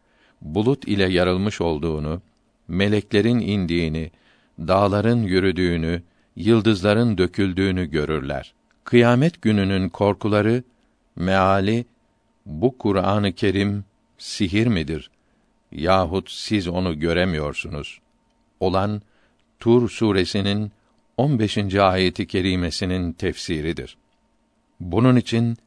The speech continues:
kıyamette olan amalıktan murat karanlığa dalmaktır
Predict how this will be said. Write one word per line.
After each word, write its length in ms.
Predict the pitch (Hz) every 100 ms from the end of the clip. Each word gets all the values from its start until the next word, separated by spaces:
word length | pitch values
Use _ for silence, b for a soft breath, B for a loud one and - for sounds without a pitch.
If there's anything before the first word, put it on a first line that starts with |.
| _ _ _ _
kıyamette 680 | - 101 95 98 92 - -
olan 420 | 143 110 98 87 - -
amalıktan 840 | 92 95 92 92 87 87 - 104
murat 360 | 107 101 107 113 - _ _ _ _ -
karanlığa 760 | 107 104 104 98 90 95 87
dalmaktır 720 | 76 71 69 76 - 71 -